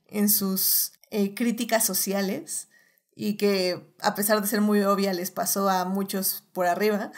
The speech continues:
<laughs> este, esta peli, por ejemplo, creo que es muy sutil en sus críticas sociales, y al mismo tiempo creo que te golpea tan fuerte en la cara que no sé cómo te las puedes perder. <laughs> Lo cual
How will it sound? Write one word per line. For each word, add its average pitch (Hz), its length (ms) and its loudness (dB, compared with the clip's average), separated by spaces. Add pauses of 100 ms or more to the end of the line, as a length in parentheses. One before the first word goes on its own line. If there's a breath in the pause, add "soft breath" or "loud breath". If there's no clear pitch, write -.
<laughs> 359 120 -12
este, 330 300 2 (760 loud breath)
esta 349 380 6
peli, 349 300 4
por 254 160 0
ejemplo, 240 400 -2
creo 240 180 -2
que 240 120 -4
es 240 120 0
muy 302 260 4
sutil 208 600 0 (320)
en 214 240 -2
sus 214 180 2
críticas 208 500 -2
sociales, 196 640 -2 (360 soft breath)
y 226 200 2
al 262 160 6
mismo 392 360 6
tiempo 359 440 4
creo 277 240 4
que 320 80 2
te 247 200 2
golpea 208 640 2
tan 240 260 4
fuerte 220 320 0
en 247 80 0
la 185 140 -4
cara 202 380 0
que 214 120 -6
no 214 260 0
sé 233 160 -4
cómo 214 220 0
te 214 240 -4
las 185 160 0
puedes 190 220 -4
perder. 175 440 -10
<laughs> - 1600 -4
Lo 269 160 4
cual 311 180 6